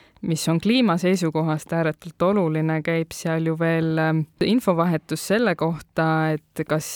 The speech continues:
levivad metsas mingisugused kahjurid, äh, mingid haigused, et milleni siis Simard lõpuks oma avastustes jõuab, ongi see, et, äh, metsades on emapuud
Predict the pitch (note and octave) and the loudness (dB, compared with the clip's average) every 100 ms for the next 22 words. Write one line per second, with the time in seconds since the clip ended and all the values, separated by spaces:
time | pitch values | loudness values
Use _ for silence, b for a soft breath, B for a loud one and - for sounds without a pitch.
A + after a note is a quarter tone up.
0 | - D#3+ F#3 F3 D#3+ D#3 E3+ G#3 - D#3+ | -4 0 2 2 0 0 0 0 0 0
1 | D#3 - D#3 D#3 D#3 D3+ D#3 D3+ - G3+ | 0 0 0 -2 -4 -6 -6 -6 -4 -2
2 | B3 - - E3 D#3+ D3+ _ E3 D#3 D#3 | -2 -4 -2 0 0 -2 _ -2 0 0
3 | D#3 D#3 D#3 D#3+ D#3 D#3 F3+ C4+ G#3+ - | 0 0 0 0 -2 -2 0 2 0 -2
4 | D#3+ D#3 - _ _ - D#3 F3 F#3+ G#3+ | -4 -4 -6 _ _ -10 0 2 4 4
5 | E3+ D#3 D#3 D#3 D3+ - E3 F#3 F3 E3 | 2 2 0 -2 -6 -2 0 2 0 -2
6 | E3 D#3+ - D#3+ E3+ F#3 E3 - E3 - | -4 -6 -4 -2 0 0 -2 -8 -10 -8
7 | D#3 F#3+ A#3 F#3+ D#3 D3+ F3 E3 D#3 - | -2 2 2 2 0 0 -2 -2 -2 0
8 | E3+ E3 D#3 D#3 _ - D#3 D#3 E3 E3 | 2 2 0 -4 _ -4 -2 0 -2 -4
9 | - D#3 D#3 D#3+ D#3 D#3 D3+ - _ F3+ | -6 -4 -2 -2 0 0 -2 -6 _ 0
10 | A3+ A3+ E3+ E3+ E3 D#3 - | 2 2 0 0 0 -2 -6